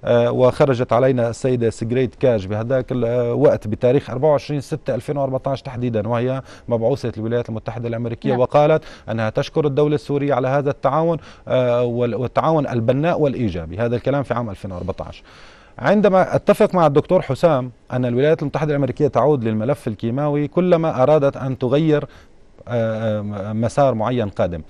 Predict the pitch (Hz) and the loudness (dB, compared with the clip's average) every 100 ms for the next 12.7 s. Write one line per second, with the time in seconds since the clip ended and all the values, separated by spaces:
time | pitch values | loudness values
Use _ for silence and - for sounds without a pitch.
0 | - - - 131 135 196 170 170 190 196 | -18 -20 -6 0 2 2 0 -2 0 0
1 | 180 - 127 - 120 101 - 135 120 113 | 0 0 -2 0 0 0 -4 -4 -2 0
2 | 117 131 107 104 113 120 139 131 104 110 | -2 -2 -4 -6 -6 0 2 2 -2 -4
3 | 101 113 - 101 123 117 - - - - | -6 -10 -6 -6 -4 -6 -8 -20 -20 -6
4 | 147 170 147 143 135 170 165 151 127 147 | 0 2 2 0 0 2 2 0 0 -2
5 | - 117 139 117 98 151 156 135 107 170 | -2 -4 -2 -4 -6 -2 0 0 0 -2
6 | 139 117 120 147 123 131 120 120 135 - | -2 -4 -2 -2 -2 -4 -4 -6 -6 -4
7 | 120 110 113 139 120 107 113 110 98 101 | -6 -2 -2 -2 -2 -2 -2 -4 -6 -6
8 | 92 98 98 - - 85 - - - 120 | -6 -6 -6 -8 -10 -12 -12 -20 -4 -4
9 | - 123 143 127 107 101 92 90 - - | 0 2 2 0 -2 -4 -6 -10 -16 -16
10 | - 120 196 190 135 123 165 147 110 107 | -2 4 4 6 2 2 -2 -4 -2 -2
11 | 127 127 120 110 - 123 113 110 - - | -2 -4 -4 -6 -4 -2 -2 -4 -4 -6
12 | 113 - 113 - 123 98 | -6 -6 -8 -4 -4 -2